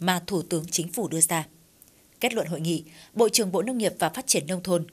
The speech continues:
Nguyễn Xuân Cường nhấn mạnh, trước những thách thức lớn là biến đổi khí hậu, dịch covid mười chín và dịch bệnh trên vật nuôi diễn biến phức tạp, các đơn vị trực thuộc Bộ và các địa phương cần phát huy vai trò của người đứng đầu, chủ động, sáng tạo,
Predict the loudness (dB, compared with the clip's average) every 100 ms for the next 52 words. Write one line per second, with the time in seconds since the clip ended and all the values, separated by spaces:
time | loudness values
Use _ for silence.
0 | -4 2 4 4 2 -2 -2 -2 -6 -4
1 | -4 -8 _ -20 -14 -4 -2 -2 -6 -6
2 | -4 -2 0 0 -4 -8 0 2 2 -2
3 | -2 -2 -4 -2 -2 -2 -16 -20 0 2
4 | 2 0 -6 -6 -6 -2 0 -2 -4 -12
5 | -2 0 2 0 0 -2 -2 -2 -4 -4
6 | -2 -2 -2 -6 -4 0 0 0 -4 -4
7 | -6 -2 -2 -4 -20 -20 -8 -4 -2 -2
8 | -2 0 -2 -2 -4 4 4 4 -4 -4
9 | 0 0 -2 -6 -6 -2 -2 -2 -12 -4
10 | 0 0 -2 -2 -2 0 0 2 0 0
11 | 0 0 -2 -2 0 4 4 0 -12 -2
12 | -2 2 -2 0 0 2 0 0 0